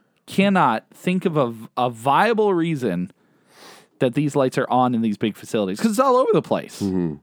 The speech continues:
Speaker 1: you know? And they're, they leave the lights on. And the churches, you know, on the outside, they have so many lights on, like, they're still doing stuff. But churches aren't twenty-four seven, right?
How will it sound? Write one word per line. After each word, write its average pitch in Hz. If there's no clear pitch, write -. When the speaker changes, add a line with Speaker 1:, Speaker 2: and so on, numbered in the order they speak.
Speaker 1:
you 131
know? 175
And 170
they're, 185
they 160
leave 147
the 151
lights 117
on. -
And 190
the 190
churches, 160
you 135
know, 135
on 139
the 139
outside, 123
they 123
have 143
so 143
many 160
lights 127
on, 101
like, 101
they're 101
still 147
doing 123
stuff. -
But 165
churches 254
aren't 135
twenty-four 107
seven, 143
right? 117